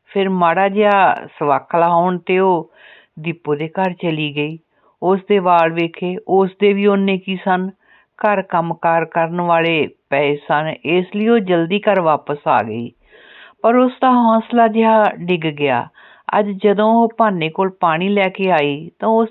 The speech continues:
ਦੀ ਚਾਲ ਕੁਝ ਮੱਠੀ ਜਿਹੀ ਸੀ। "ਅੱਜ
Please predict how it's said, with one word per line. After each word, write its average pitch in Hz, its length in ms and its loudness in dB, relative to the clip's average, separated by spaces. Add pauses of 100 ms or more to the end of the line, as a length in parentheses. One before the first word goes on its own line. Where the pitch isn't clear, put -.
ਦੀ 240 80 2
ਚਾਲ 220 460 2
ਕੁਝ 220 340 -6 (500)
ਮੱਠੀ 247 420 0
ਜਿਹੀ 185 260 0 (100)
ਸੀ। 117 200 -8 (880)
"ਅੱਜ 190 240 -2